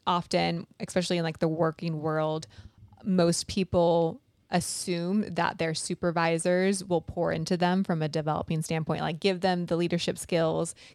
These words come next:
give them the, um, the tools to, to grow and develop. And that's actually not the case. Like, you should not be relying on your supervisor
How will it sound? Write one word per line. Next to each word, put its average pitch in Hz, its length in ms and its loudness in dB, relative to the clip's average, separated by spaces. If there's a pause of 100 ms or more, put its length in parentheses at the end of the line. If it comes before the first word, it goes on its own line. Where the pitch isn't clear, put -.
give 175 220 -4
them 165 340 0
the, 156 460 -2 (180)
um, - 540 -4
the 185 100 0
tools 170 500 -4
to, - 160 -2 (280)
to - 80 -4
grow 165 220 4
and 160 120 -2
develop. 156 400 2
And 180 140 0
that's 170 160 0
actually 180 260 0
not 165 240 -2
the 180 80 -2
case. - 400 -4 (220)
Like, 190 140 -2
you 190 120 2
should 208 220 4
not 175 340 -2
be 180 100 2
relying 165 680 -2
on 165 200 -4
your 165 120 -4
supervisor 202 880 0